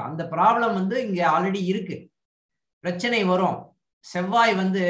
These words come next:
இந்த மிதுனத்துல இருக்கிற அமைப்பு சாதகமாக தன்மை இல்லை அப்படின்றது. இன்னும் ரெண்டு வருஷம், மூணு வருஷம் கழிச்சு இது பிரச்சனையை கொடுக்கக்கூடிய தன்மையாக இருக்கும் அப்படின்றதுல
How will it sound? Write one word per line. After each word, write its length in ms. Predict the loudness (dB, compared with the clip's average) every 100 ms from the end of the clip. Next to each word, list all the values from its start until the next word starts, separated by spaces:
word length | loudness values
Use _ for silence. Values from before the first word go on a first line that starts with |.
| 0 -4 -12 _ _ _ _ -12
இந்த 120 | -8
மிதுனத்துல 560 | -2 -2 0 -2 -2 -2
இருக்கிற 240 | -2 0
அமைப்பு 400 | 0 0 -2 -2 -2
சாதகமாக 720 | 2 2 2 0 0 0 0 -4
தன்மை 320 | -6 -4 -4 -4
இல்லை 320 | -6 -4 -6 -6 -12
அப்படின்றது. 420 | -14 -10 -6 -6 -6
இன்னும் 300 | -4 -2 0
ரெண்டு 220 | 2 2
வருஷம், 320 | 0 -2 -2
மூணு 160 | -2 -4
வருஷம் 320 | -4 -6 -4
கழிச்சு 340 | -6 -6 -8 -8 -10 _ _ -14
இது 120 | -10 -6
பிரச்சனையை 440 | -6 -4 0 0
கொடுக்கக்கூடிய 580 | 0 -2 -2 -6 -6 -6
தன்மையாக 500 | -6 -4 0 0 0 -2
இருக்கும் 460 | -4 -6 -8 -8 -8 -12 _ -16
அப்படின்றதுல 520 | -12 -10 -10 -8 -8